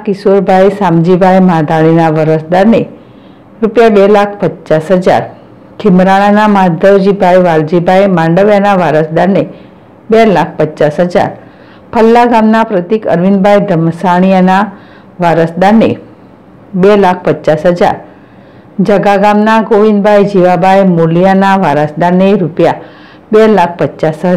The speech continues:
હજાર સહિત કુલ રૂપિયા પચીસ લાખના સહાય ચેક અર્પણ કર્યા હતા. આ કાર્યક્રમમાં માર્કેટિંગ યાર્ડના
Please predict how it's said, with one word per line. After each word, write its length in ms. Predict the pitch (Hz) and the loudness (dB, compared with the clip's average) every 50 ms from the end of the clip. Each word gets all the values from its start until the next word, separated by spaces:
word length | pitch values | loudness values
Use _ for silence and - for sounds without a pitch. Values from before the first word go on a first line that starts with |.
| 165 175 | 0 0
હજાર 180 | 165 123 113 - - - - - | 0 0 -2 -6 -10 -18 -16 -8
સહિત 420 | - 180 170 170 185 180 180 - - - | -4 -2 0 2 2 0 -2 -4 -2 0
કુલ 180 | 196 175 143 131 - - - - - - - - - | 2 2 0 0 -4 -10 -20 -20 -20 -20 -20 -10 -8
રૂપિયા 340 | 202 180 165 196 185 180 - 196 | -6 -2 0 0 0 0 0 -2
પચીસ 420 | 185 185 - - 254 240 240 247 220 | -4 -4 -2 0 0 0 2 0 0
લાખના 340 | 208 208 208 214 214 208 208 | 0 0 0 0 0 0 0
સહાય 480 | 208 - 185 170 190 196 202 202 202 - | -2 -2 -2 0 0 0 0 0 0 0
ચેક 320 | 208 202 202 202 - - | 0 0 0 -2 -4 -4
અર્પણ 400 | 165 160 156 - 170 160 160 151 160 | -4 -4 -4 -4 -4 -4 -4 -4 -4
કર્યા 320 | 160 139 143 139 143 156 175 | -4 -4 -2 -2 -2 -4 -4
હતા. 280 | 165 170 - 147 - - - - - - - - - - - - | -4 -4 -4 -4 -4 -6 -10 -20 -20 -20 -20 -20 -20 -20 -10 -4
આ 140 | 208 226 233 | -2 -2 -2
કાર્યક્રમમાં 760 | 233 233 214 185 190 185 190 190 185 190 190 196 196 190 180 180 | 0 0 0 0 0 0 0 0 0 2 2 2 2 2 2 2
માર્કેટિંગ 580 | 180 180 175 - 233 208 214 226 220 208 190 | 0 0 0 -2 -2 0 0 0 0 0 0
યાર્ડના 420 | 175 160 165 160 170 185 180 131 | 0 0 0 0 -2 -2 -2 -2